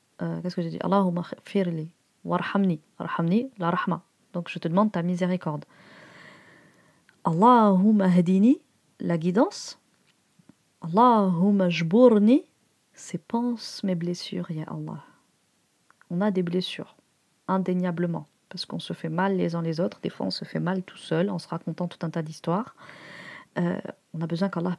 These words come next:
pense nos blessures. Et plus ce cœur va refermer ses blessures, plus il aura une meilleure capacité à prendre des décisions, plutôt que de choisir depuis un cœur blessé. On va s'en parler, Inch'Allah, dans quelques instants, mais pour vous terminer, donc, jburni, warzuqni,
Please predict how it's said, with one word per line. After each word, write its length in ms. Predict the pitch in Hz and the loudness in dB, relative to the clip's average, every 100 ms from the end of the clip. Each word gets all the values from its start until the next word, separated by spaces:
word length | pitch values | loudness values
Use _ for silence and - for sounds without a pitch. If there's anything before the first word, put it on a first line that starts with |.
| _ | _
pense 380 | 214 208 - - | 0 0 -2 -6
nos 80 | 180 | -6
blessures. 460 | 170 170 - 160 | -6 -8 -8 -8
Et 60 | 160 | -8
plus 180 | - 226 | -8 -8
ce 160 | - | -6
cœur 380 | 180 196 202 - - | -2 0 -2 -6 -10
va 220 | 175 175 | -2 0
refermer 440 | 175 - 180 185 | 0 -2 -2 -2
ses 160 | 180 165 | -4 -8
blessures, 440 | 160 160 - 233 | -8 -6 -4 -4
plus 220 | - 196 | -4 -4
il 320 | 170 170 175 170 | -2 -4 -4 -4
aura 180 | 170 | -2
une 160 | 208 170 | -2 -2
meilleure 240 | 175 202 | -2 -4
capacité 520 | - 180 165 - - 220 | -6 -8 -8 -10 -6 -6
à 80 | |
prendre 260 | 190 - 196 | -6 -6 -4
des 80 | 175 | -4
décisions, 480 | 165 - 165 220 262 _ - _ _ | -6 -12 -6 -6 -6 _ -20 _ _
plutôt 280 | - 180 226 | -8 -4 -4
que 120 | 202 | -2
de 120 | 175 | -4
choisir 580 | 170 - 175 185 247 226 | -4 -2 -2 0 0 -2
depuis 280 | 165 - 220 | -6 -6 -6
un 100 | 185 | -4
cœur 200 | - 175 | -4 -4
blessé. 460 | 156 165 - 220 - - - - _ | -4 -8 -2 -4 -4 -18 -20 -20 _
On 60 | 170 | -4
va 120 | 170 | -4
s'en 140 | - | -4
parler, 220 | 175 165 175 | -6 -2 -4
Inch'Allah, 300 | 165 165 165 | -4 -4 -4
dans 100 | 151 | -6
quelques 300 | 165 170 165 | -6 -4 -4
instants, 260 | 165 240 | -2 0
mais 120 | 226 | 0
pour 140 | 180 170 | -2 -6
vous 80 | 170 | -4
terminer, 460 | 180 170 180 247 - - - _ | -2 0 0 -2 -6 -20 -20 _
donc, 200 | 180 180 | -6 -2
jburni, 520 | 165 160 175 175 240 - _ - - 185 | -2 0 2 4 2 0 _ -20 -8 0
warzuqni, 720 | 175 175 165 185 196 208 | 2 4 2 0 2 0